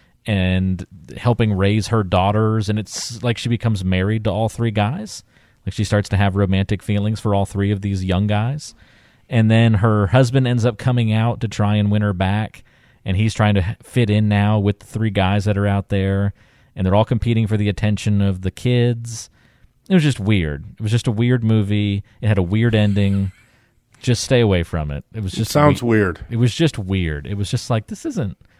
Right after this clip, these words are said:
Speaker 1: none of this is normal, and it's not even that funny. You kept wanting to like it and thinking it was gonna take a cute, fun turn,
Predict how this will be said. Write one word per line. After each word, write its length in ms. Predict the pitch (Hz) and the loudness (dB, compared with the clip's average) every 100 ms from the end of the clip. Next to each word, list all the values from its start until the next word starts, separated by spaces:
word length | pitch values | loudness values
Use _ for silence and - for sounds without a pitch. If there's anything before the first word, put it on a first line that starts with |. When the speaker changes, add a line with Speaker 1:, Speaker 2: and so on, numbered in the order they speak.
| _ _ _ _ | _ _ _ _
Speaker 1:
none 160 | 151 202 | -2 0
of 120 | 214 | 0
this 200 | 160 135 | -2 -2
is 140 | 123 110 | -2 0
normal, 680 | 110 113 117 117 113 110 104 | 2 4 4 4 2 0 -2
and 160 | 107 | -4
it's 140 | 101 - | -4 -2
not 160 | 131 139 | -4 0
even 160 | 123 | 0
that 180 | 113 - | 0 -2
funny. 600 | - 110 107 104 104 98 _ _ _ _ - - | -2 0 2 0 0 -4 _ _ _ _ -20 -10
You 120 | 117 | -2
kept 200 | 185 170 | 0 0
wanting 320 | 131 135 143 | 0 2 2
to 100 | - | 0
like 320 | 113 110 113 | 0 0 0
it 160 | 117 110 | 0 0
and 80 | 104 | 0
thinking 220 | 123 120 117 | -2 0 -2
it 40 | |
was 120 | 104 | -2
gonna 180 | 104 110 | -2 -2
take 220 | - 107 | -2 -2
a 40 | 98 | -4
cute, 300 | - 110 - | -6 -6 -4
fun 260 | 110 104 | -4 -2
turn, 520 | 95 98 95 95 95 | -2 -2 0 0 -2